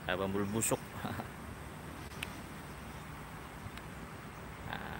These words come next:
kita cek dulu Viosnya, coba di sini ada nggak? Vios G tiga puluh juta tahun dua ribu,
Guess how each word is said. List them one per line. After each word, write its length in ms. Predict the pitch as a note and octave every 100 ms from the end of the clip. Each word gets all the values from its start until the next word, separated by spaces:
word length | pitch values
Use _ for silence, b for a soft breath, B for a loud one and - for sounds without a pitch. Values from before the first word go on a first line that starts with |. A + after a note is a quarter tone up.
| -
kita 160 | -
cek 240 | E2 - -
dulu 480 | F2+ F2 G#2 A#2 A#2+ - -
Viosnya, 480 | F2+ F2+ - G#2 G2
coba 240 | F#2+ - F2
di 60 | -
sini 160 | F2
ada 240 | E2+ E2+ -
nggak? 240 | - - - - - - - - - - - - - - - - - - - - - - - - - -
Vios 400 | A2 A2 G#2+ -
G 160 | A#2+ C3
tiga 320 | A#2 G#2+ G#2
puluh 240 | G#2+ G#2
juta 400 | G#2 G#2+ A2+ G#2 F2
tahun 240 | G2 F#2+
dua 160 | G2 G2
ribu, 720 | F#2 F#2+ G2 F#2+ F#2+ G2 G2